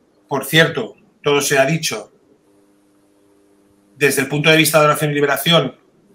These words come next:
el único que está valientemente mostrando a diario esta denuncia constante a lo que está haciendo Jorge Mario Bergoglio, eh,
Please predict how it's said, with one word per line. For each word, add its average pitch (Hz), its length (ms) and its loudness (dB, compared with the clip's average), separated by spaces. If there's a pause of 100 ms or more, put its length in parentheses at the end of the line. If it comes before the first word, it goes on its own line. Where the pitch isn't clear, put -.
(100)
el 135 200 0
único 160 300 0
que 160 60 -2
está 151 200 4
valientemente 147 1000 2
mostrando 147 640 0
a 143 60 4
diario 139 460 0
esta 131 240 -2
denuncia 139 460 -2
constante 143 760 -2 (420)
a 139 120 0
lo 127 140 -2
que 131 80 -6
está - 200 0
haciendo 135 300 -2
Jorge 139 240 -4
Mario 131 240 2
Bergoglio, 147 600 0 (640)
eh, 131 580 -2